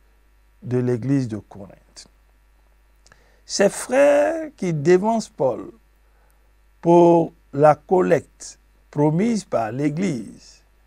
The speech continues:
sont des personnes dignes de confiance. Oui, il est important que nous notions que ces personnes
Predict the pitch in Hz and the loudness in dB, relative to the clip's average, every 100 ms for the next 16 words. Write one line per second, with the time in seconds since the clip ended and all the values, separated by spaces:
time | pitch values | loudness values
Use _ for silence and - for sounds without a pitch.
0 | _ _ _ _ _ - 190 180 151 131 | _ _ _ _ _ -10 -4 -2 -2 -6
1 | 143 131 - 165 147 113 - 165 190 165 | -8 -10 -8 -8 -8 -10 -10 -6 -6 -6
2 | 117 104 - - 113 - - 101 _ - | -8 -12 -14 -12 -12 -12 -20 -20 _ -18
3 | - - _ _ _ _ _ _ _ _ | -18 -18 _ _ _ _ _ _ _ _
4 | _ - 117 170 294 - _ _ _ _ | _ -12 -4 -2 -2 -8 _ _ _ _
5 | _ _ _ _ 135 127 123 147 139 151 | _ _ _ _ -4 -4 -2 -4 -2 -2
6 | 143 - 220 226 - 156 131 - - _ | -2 -2 -4 -4 -4 -2 -2 -6 -14 _
7 | _ _ _ _ - 165 165 147 139 - | _ _ _ _ -6 -2 0 0 -2 -6
8 | 190 214 269 _ _ _ _ _ _ _ | -4 -4 -6 _ _ _ _ _ _ _
9 | - 147 143 - _ - - 143 131 156 | -2 -2 -2 -6 _ -14 -6 -6 -2 -2
10 | 143 - 143 107 - | -4 -4 -4 -6 -12